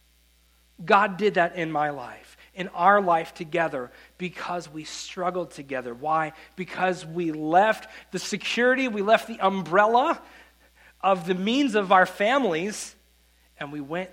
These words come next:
and we struggled together, and we pursued one another in that. Remember, we, we're, we were connected as one. This is the whole thing. We're talking,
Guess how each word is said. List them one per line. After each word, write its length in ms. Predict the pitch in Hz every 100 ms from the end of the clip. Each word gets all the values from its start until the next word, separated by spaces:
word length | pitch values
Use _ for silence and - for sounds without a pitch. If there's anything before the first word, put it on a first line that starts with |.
| -
and 140 | 160
we 80 | 156
struggled 420 | - 151 147 147
together, 560 | - 135 139 127 131 - -
and 100 | 147
we 120 | 151
pursued 840 | 143 - - - - 262 262 254 254 - - _
one 200 | 175 190
another 360 | 185 165 165 160
in 180 | 165 160
that. 160 | 139 151
Remember, 320 | 156 202 170
we, 220 | 151 170 -
we're, 120 | 185
we 220 | 240 208 311
were 140 | 311
connected 480 | 302 247 254 247 214
as 160 | 196
one. 280 | 202 202 156 - - - -
This 200 | 254 285
is 100 | 240
the 80 |
whole 180 | 208 220
thing. 220 | 208 202
We're 100 | 185
talking, 500 | 185 226 254 240 196